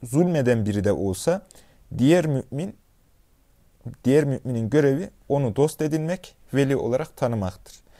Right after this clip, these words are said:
Çünkü adamın zulmetmiş olması, imana bağlı olan dostluk ve velayet ilişkisinin kesilmesine neden değildir. Nitekim Allah Azze ve Celle Hucurat Suresi dokuzuncu ayetinde,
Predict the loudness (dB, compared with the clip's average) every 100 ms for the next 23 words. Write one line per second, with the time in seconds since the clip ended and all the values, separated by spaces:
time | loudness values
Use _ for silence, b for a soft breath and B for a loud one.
0 | b b -6 -2 -2 -4 -6 0 4 4
1 | 4 0 0 0 2 -2 -4 0 0 0
2 | -4 -4 -8 -10 b b -2 0 2 2
3 | 2 4 8 8 6 2 0 -2 -4 -4
4 | -2 0 2 4 4 2 -2 -6 -6 -8
5 | -8 -8 -6 -4 -4 -4 -6 -6 -8 -10
6 | -10 -6 -2 0 0 0 0 -2 -6 -14
7 | -20 -20 b b -6 -2 -2 -2 0 2
8 | 4 2 2 0 0 0 -2 -2 -4 -8
9 | b b b -2 0 2 2 0 -2 -2
10 | -4 -6 -4 -2 2 2 0 -4 -4 -4